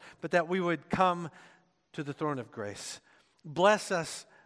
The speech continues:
by giving us a hunger and a thirst for righteousness, not for our flesh, not for our wants, but for the things of your kingdom. Bless us by making us merciful, because we've been shown so much mercy by you. And bless us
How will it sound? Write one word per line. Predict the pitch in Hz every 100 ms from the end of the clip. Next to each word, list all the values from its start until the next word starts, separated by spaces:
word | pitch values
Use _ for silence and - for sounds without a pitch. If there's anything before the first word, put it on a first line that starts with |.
| _ _
by | 165
giving | 160 175 175
us | 170
a | 160
hunger | 131 202 196 185
and | 165
a | 151
thirst | 185 165 -
for | 165 151
righteousness, | 160 185 190 156 143 139 -
not | 160 196 240 -
for | - 185
our | 151
flesh, | 127 127 110 101 - - - - _
not | 160 185 240 - -
for | 190 165
our | 156 147
wants, | 127 143 127 - -
but | 151 -
for | 160
the | 143 139
things | - 156 156 151 139 - - - -
of | 135
your | 131 131
kingdom. | - 123 117 104 101 101 - - _ _ _ _ -
Bless | 135 170 160
us | 160 -
by | 147
making | 131 139 139 143 139
us | 127 139
merciful, | 131 143 - 131 - 107 110 - _ _ _ _ _ _ _ _ _
because | - - 131
we've | 143 139
been | 135
shown | - 139 120
so | - - 151 143
much | 127 - 123
mercy | 113 - 123
by | 110 110
you. | 107 113 113
And | 120 131
bless | 147 160 -
us | 160 -